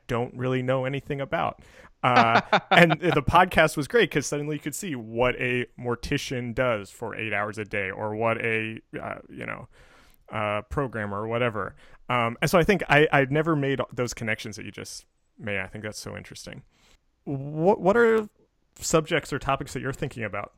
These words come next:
Speaker 1: right now? What's kinda on your mind? What's getting you excited?
Speaker 2: Well, you mentioned machine learning before,
Speaker 1: Mm-hmm.
Speaker 2: um, and it, you know, I've been dabbling, tinkering, sort of, um,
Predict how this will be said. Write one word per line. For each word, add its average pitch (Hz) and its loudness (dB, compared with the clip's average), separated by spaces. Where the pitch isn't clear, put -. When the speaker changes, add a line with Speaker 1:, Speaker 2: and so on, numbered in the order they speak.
Speaker 1:
right 117 -4
now? 104 -4
What's 123 -6
kinda 131 -4
on 123 -2
your 120 -4
mind? 117 -2
What's 110 -10
getting 117 -8
you 113 -8
excited? 120 -8
Speaker 2:
Well, 220 8
you 190 6
mentioned 277 0
machine 160 2
learning 113 8
before, 95 6
Speaker 1:
Mm-hmm. 127 -2
Speaker 2:
um, 101 4
and 110 6
it, 151 6
you 127 6
know, 120 8
I've 117 4
been 143 4
dabbling, 104 6
tinkering, 101 2
sort 95 0
of, 90 0
um, 92 2